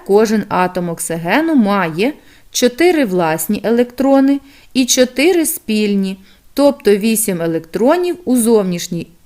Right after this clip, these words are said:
оболонці, досягаючи стабільної електронної конфігурації, подібної до конфігурації благородних газів.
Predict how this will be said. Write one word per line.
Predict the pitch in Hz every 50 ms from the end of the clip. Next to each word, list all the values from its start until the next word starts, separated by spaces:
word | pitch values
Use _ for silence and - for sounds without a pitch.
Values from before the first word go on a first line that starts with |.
| _ -
оболонці, | 220 233 202 190 185 175 160 160 156 151 156 147 - - 285 359 - - - - - - _
досягаючи | 202 208 247 233 - 247 233 247 240 226 220 220 226 220 220
стабільної | - - 226 214 202 190 214 208 208 196 190 185 185
електронної | 180 180 180 180 185 - 180 185 175 175 170 165 160
конфігурації, | - 165 160 151 - 160 151 156 156 165 185 233 311 - - 349 349 349
подібної | 349 214 190 160 156 185 214 233 254 277 277 269
до | 202 185 180
конфігурації | 180 170 165 - 156 151 160 160 156 156 165 165 - - 208 196
благородних | 175 165 170 160 156 160 156 151 151 151 160 190 214 214
газів. | 196 202 175 156 143 139 - - -